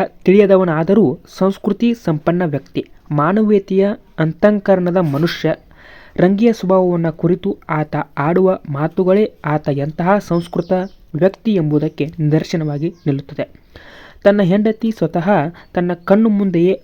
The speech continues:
ಮಾಡಬಾರದ ತಪ್ಪು ಮಾಡಿದರೂ ವೆಂಕಟಿಗ ಅದನ್ನ ತಪ್ಪು ಎಂದು ಯಾವತ್ತೂ ಭಾವಿಸುವುದೇ ಇಲ್ಲ. ಬದಲಿಗೆ ಅದು ಏನೂ ತಿಳಿಯದ ಹುಡುಗಿ ಮಾಡಿದ ತಪ್ಪು, ಅದು ಅಕ್ಷಮ್ಯ ಅಪರಾಧವೇನಲ್ಲ ಎಂದೇ ಪರಿಗಣಿಸುತ್ತಾನೆಯೇ ಹೊರತು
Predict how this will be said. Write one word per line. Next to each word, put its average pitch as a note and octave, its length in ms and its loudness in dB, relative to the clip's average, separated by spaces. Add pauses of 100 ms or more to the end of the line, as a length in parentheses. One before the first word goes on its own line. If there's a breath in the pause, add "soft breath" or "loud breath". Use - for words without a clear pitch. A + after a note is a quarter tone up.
ಮಾಡಬಾರದ E3+ 580 0
ತಪ್ಪು E3 340 -4
ಮಾಡಿದರೂ D#3 460 0 (380 loud breath)
ವೆಂಕಟಿಗ F3 440 0
ಅದನ್ನ E3 440 -2 (260)
ತಪ್ಪು A3 300 2
ಎಂದು F3 400 2
ಯಾವತ್ತೂ D#3+ 540 -2 (140)
ಭಾವಿಸುವುದೇ E3+ 600 0
ಇಲ್ಲ. C#3+ 180 -2 (580)
ಬದಲಿಗೆ F#3 520 2 (300 loud breath)
ಅದು G3 360 4 (240 soft breath)
ಏನೂ G#3 300 4
ತಿಳಿಯದ G3 420 2
ಹುಡುಗಿ F3+ 480 2
ಮಾಡಿದ E3+ 400 -2
ತಪ್ಪು, D#3 440 -4 (320)
ಅದು E3 200 2
ಅಕ್ಷಮ್ಯ G#3 580 0 (100)
ಅಪರಾಧವೇನಲ್ಲ D#3 800 0 (280)
ಎಂದೇ F3+ 460 0 (100)
ಪರಿಗಣಿಸುತ್ತಾನೆಯೇ D#3 760 0
ಹೊರತು D#3 460 0